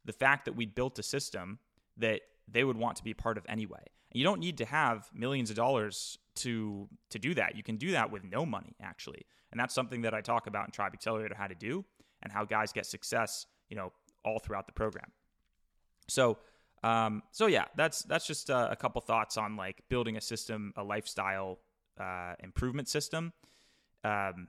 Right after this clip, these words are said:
in your life and, and getting the people that you want into it. So, yeah, um, my, my action step to you today,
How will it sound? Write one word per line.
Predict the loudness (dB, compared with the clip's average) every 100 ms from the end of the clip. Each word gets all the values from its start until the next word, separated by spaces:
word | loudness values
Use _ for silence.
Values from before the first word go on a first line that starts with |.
| -4
in | -2
your | 2
life | 4 2 2
and, | -4 -4 -6
and | -8 -4
getting | -2 -2
the | -4
people | -6 -6 -6
that | -6
you | -8
want | -2 -2 -2 -4
into | -4 -4 -8
it. | -10 _ _ _ _ _
So, | 4 8 10 8 2 -10 -14 -20 _ _ _ 2
yeah, | 6 6 4 -4
um, | 2 4 4 2 -2 -8 _ _ _ _ _ _ _ _ _ _ _ 2
my, | 6 6 6
my | 6
action | 6 4 0 0
step | 2 0 0
to | -4
you |
today, | -2 -2 -2